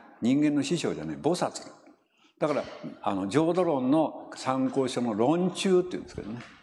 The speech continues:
浄土論中を引くところには、鈍鸞大師の言葉には必ず「のたま枠」ってこの字使ってる。だから菩薩が書いたんだって言うんです。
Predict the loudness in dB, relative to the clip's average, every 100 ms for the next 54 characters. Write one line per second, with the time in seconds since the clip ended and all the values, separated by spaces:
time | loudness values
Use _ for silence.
0 | -20 -20 _ _ _ _ -4 0 2 2
1 | 2 2 2 0 0 0 2 0 -2 -4
2 | -2 0 0 0 0 0 0 0 -4 -14
3 | -20 -20 _ _ -20 -20 -20 -20 _ _
4 | _ -20 _ _ _ _ _ _ -6 0
5 | 2 2 2 4 2 0 -2 -2 0 0
6 | 0 -2 -2 -2 -2 -2 0 -2 -4 -18
7 | -20 _ _ _ _ _ _ _ -14 -10
8 | -2 -2 0 0 -2 -4 -12 -8 -6 -4
9 | -6 -10 -14 -18 -20 _ _ _ _ -20
10 | _ _ -4 -2 0 2 2 2 0 0
11 | 0 -2 -2 -6 -6 -10 -8 -8 -8 -14
12 | -18